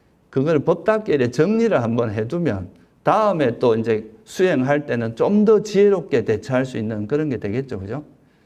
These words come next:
그리고 이렇게 지켜보는 과정에서는 우리가, 우리의 실제 모습을 알 수 있게 됩니다.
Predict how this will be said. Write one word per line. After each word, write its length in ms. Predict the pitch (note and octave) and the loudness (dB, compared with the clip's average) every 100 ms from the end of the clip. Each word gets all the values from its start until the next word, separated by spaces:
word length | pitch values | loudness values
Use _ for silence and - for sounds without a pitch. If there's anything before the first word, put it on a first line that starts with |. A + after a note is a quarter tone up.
| _ _ - | _ _ 0
그리고 340 | F#3+ G3 D#3 | 2 4 4
이렇게 360 | C#3 C#3+ C3+ B2+ | 2 2 0 0
지켜보는 800 | G#3+ G#3+ - F3 D3 D3 D#3+ C#3+ | -2 -2 0 2 4 2 2 0
과정에서는 920 | A2+ G#2 A2+ B2+ C3 C3+ A#2+ G2 F#2+ - _ _ _ _ _ _ - | 0 0 0 0 0 -2 -2 -4 -8 -16 _ _ _ _ _ _ -2
우리가, 380 | C#3+ G3 G3 D#3 C#3+ | 2 2 2 2 0
우리의 380 | C3+ D3 G3 E3+ | 0 2 2 0
실제 500 | - C#3 B2 - C#4+ | 0 -2 -2 0 0
모습을 440 | F#3+ B2 A#2+ G2+ | 2 0 -2 -4
알 140 | F#2+ G2 | -6 -8
수 140 | - | -10
있게 180 | F#2+ - | -12 -12
됩니다. 440 | - F2 F#2 F#2 | -14 -16 -16 -18